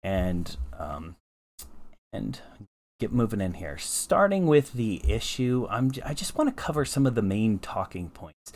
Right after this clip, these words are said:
that you hear when you hear about people talking about student loan forgiveness versus not. So of course,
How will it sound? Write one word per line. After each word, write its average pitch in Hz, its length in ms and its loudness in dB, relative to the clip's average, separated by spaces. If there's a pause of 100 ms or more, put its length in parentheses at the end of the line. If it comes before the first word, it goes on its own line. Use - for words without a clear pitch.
(400)
that 120 200 -2
you 117 80 -2
hear 135 460 2
when 107 180 2
you 98 60 0
hear 110 160 -4
about 92 220 -4
people 104 260 -6
talking 104 480 -4
about 87 420 -2 (200)
student 110 320 0
loan 104 200 2
forgiveness 104 580 -2
versus - 340 -6
not. 104 480 2 (340)
So 139 140 4
of - 100 -4
course, 151 640 0